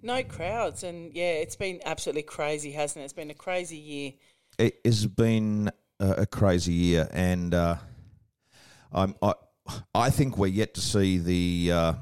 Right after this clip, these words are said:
Speaker 2: the damage that's been done. That's just a personal opinion, but maybe
Speaker 1: Yeah.
Speaker 2: we can ask our next guest what he thinks because he's a very smart man.
Speaker 1: Yeah, let's do that.
Speaker 2: Let's do that. So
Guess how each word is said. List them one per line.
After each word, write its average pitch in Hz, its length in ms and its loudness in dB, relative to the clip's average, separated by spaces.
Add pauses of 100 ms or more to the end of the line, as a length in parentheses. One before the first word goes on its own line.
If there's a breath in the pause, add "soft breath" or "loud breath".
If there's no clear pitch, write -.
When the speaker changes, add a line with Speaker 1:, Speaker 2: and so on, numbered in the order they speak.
Speaker 2:
the 92 100 -2
damage 85 360 0
that's 76 160 -4
been 80 240 0
done. 101 240 -2
That's 78 140 -4
just - 160 -6
a - 40 -6
personal 78 380 -2
opinion, 101 400 -2
but 80 160 -4
maybe 95 220 2
Speaker 1:
Yeah. 82 100 2
Speaker 2:
we 87 120 2
can 85 140 -4
ask 82 280 -2
our 82 60 -2
next 80 300 -6
guest - 280 0
what 78 160 -2
he 123 160 4
thinks 78 320 -4
because 87 460 2 (380 loud breath)
he's 110 180 2
a 90 60 4
very 76 320 0
smart 78 380 -2
man. 71 340 -4
Speaker 1:
Yeah, 180 320 -2
let's 190 280 -6
do 170 240 -8
that. 165 260 -6
Speaker 2:
Let's - 220 -4
do 90 180 4
that. 76 240 0
So 110 240 6